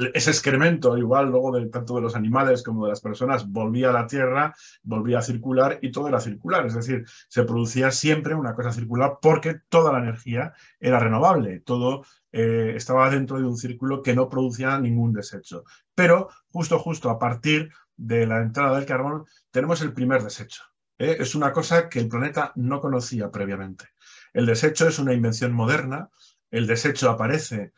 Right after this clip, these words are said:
justo, justo cuando se rompe el círculo renovable, y entonces lo que tenemos es, em,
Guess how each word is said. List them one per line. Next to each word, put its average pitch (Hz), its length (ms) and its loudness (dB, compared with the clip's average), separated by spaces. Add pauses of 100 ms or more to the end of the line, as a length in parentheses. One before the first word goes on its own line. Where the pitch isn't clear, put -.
(240)
justo, 127 360 -2
justo 127 440 -2
cuando 110 320 0
se 120 140 0
rompe 117 500 2
el 104 120 -6
círculo 135 420 -4
renovable, 143 560 4 (420)
y 156 120 0
entonces 156 260 2
lo 156 80 0
que 139 80 -4
tenemos 139 460 -2
es, 135 260 -4
em, 113 580 0